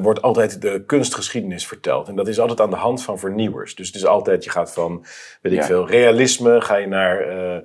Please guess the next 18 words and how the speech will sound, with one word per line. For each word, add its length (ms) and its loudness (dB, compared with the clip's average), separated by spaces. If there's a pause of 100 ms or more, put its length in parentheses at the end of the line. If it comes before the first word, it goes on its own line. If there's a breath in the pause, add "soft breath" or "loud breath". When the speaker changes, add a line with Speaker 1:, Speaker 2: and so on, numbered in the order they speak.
(240 loud breath)
Speaker 2:
Nog 200 4
Speaker 1:
eh, 60 4
Speaker 2:
beter. 480 4
Speaker 1:
eh, 140 -2
impressionisme, 680 4
naar 160 4
expressionisme, 720 2
naar 140 4
abstracte 380 0
kunst. 200 8
Het 100 0
is 60 10
altijd 140 6
zo'n 140 6
soort, 340 2
soort 200 2
rijtje 480 6
van. 280 -2